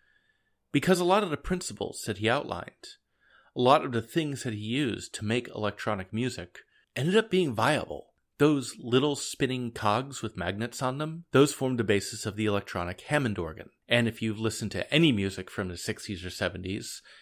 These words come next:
you have heard a Hammond. Over a century later, we have streaming media. I can turn on Pandora or Spotify and listen to just about anything I want, when I want. Thaddeus Cahill's ideas were solid.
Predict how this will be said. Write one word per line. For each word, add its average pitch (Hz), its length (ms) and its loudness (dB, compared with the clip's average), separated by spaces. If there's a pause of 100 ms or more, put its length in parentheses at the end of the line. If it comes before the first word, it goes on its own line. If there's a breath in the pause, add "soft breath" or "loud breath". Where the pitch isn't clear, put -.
(200 loud breath)
you 107 180 0
have 101 200 0
heard 90 320 -4
a 90 40 -10
Hammond. - 560 -6 (100)
Over 135 240 6
a 120 60 6
century 117 400 -2
later, 113 380 6
we 110 180 0
have 101 340 0 (380 soft breath)
streaming 110 560 0
media. 104 460 0 (440)
I 110 80 2
can 120 140 -2
turn 117 180 -2
on 113 160 2
Pandora 107 460 0
or 113 80 -4
Spotify 101 800 0 (520 soft breath)
and 104 200 -4
listen 110 280 -2
to 117 300 -2 (320)
just - 260 -4
about 110 280 0
anything 110 340 -2
I 113 100 2
want, 123 360 -2 (520)
when 151 200 2
I 104 100 0
want. - 440 -10 (180)
Thaddeus 135 320 4
Cahill's 113 480 0
ideas 113 480 2
were 107 340 4 (480)
solid. 139 580 4